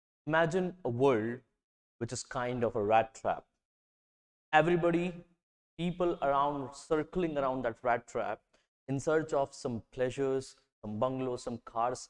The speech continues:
as the baits. And once they get them, they need, they aspire to need more, hence fallen into the rat trap.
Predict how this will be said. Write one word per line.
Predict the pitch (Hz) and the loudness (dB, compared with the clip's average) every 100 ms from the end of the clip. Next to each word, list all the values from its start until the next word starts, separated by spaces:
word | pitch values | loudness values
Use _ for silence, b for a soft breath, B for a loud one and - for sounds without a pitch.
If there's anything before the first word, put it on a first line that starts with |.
| - | -4
as | 113 | -4
the | 101 | -4
baits. | 98 113 147 180 - - - _ _ _ - | -8 -4 -2 -4 -6 -18 -20 _ _ _ -12
And | 110 | -2
once | 143 175 | 0 0
they | - 143 | -2 -4
get | 117 127 135 | 0 0 0
them, | 147 165 185 - _ _ _ _ - | -2 -2 -6 -12 _ _ _ _ -8
they | 123 | -4
need, | 131 139 139 120 | -2 -4 -6 -8
they | 127 - _ _ _ _ | -10 -10 _ _ _ _
aspire | - - - 127 127 | -20 -16 -4 -2 -2
to | 127 | -4
need | 117 117 - _ - | -8 -10 -14 _ -8
more, | 127 101 - _ _ _ _ 135 | -6 -6 -10 _ _ _ _ -6
hence | 139 139 - | -4 -6 -8
fallen | - 113 120 | -2 0 0
into | 110 107 | -4 -10
the | 101 98 | -8 -6
rat | 101 107 - | -6 -10 -12
trap. | - 101 | -14 -14